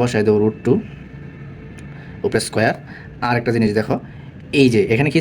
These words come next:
ছিল? প্লাস, তো এই জন্য এখানে হবে কি? মাইনাস, আর হচ্ছে সাথে কি এটা সূত্রের টু, তার মানে রুট স্কয়ারে কাট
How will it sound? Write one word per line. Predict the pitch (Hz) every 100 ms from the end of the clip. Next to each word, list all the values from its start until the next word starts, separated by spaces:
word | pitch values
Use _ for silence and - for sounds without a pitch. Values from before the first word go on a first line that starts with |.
| 156
ছিল? | 208 - -
প্লাস, | 107 - - - -
তো | 117
এই | 113
জন্য | 127 135
এখানে | 131 127
হবে | 131 127
কি? | 104 - - - 110
মাইনাস, | 107 92 85 - - - - - -
আর | 101
হচ্ছে | 101 101 98 -
সাথে | 107 98 -
কি | 113 98
এটা | 104 -
সূত্রের | 123 131 - -
টু, | - - - - - -
তার | 127
মানে | 131
রুট | 143 135
স্কয়ারে | 127 123
কাট | 127